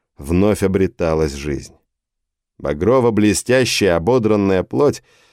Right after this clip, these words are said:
местами уже обросла какой-то губчатой дрянью.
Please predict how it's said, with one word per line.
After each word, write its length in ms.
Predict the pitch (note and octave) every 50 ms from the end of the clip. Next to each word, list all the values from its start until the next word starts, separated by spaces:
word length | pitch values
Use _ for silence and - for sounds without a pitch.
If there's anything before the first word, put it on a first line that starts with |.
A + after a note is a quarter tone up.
| _ _
местами 420 | - C3+ D3 C#3 - F3 E3+ D#3 D3+
уже 280 | C3+ B2 A2+ D3+ D3
обросла 520 | C#3 C3 B2 C3 C3 B2 - A#2+ C3+ C#3+ C3
какой-то 600 | C3+ B2 A#2+ C#3 C#3 C3 - B2+ B2 A#2 F#2 C#2+ - C#2
губчатой 600 | E2 G2+ B2+ C#3 - - - - A#2+ B2 - A#2+
дрянью. 640 | A#2 G#2 A2+ B2+ C3+ B2 G#2+ E2+ D2+ C#2 C2 - -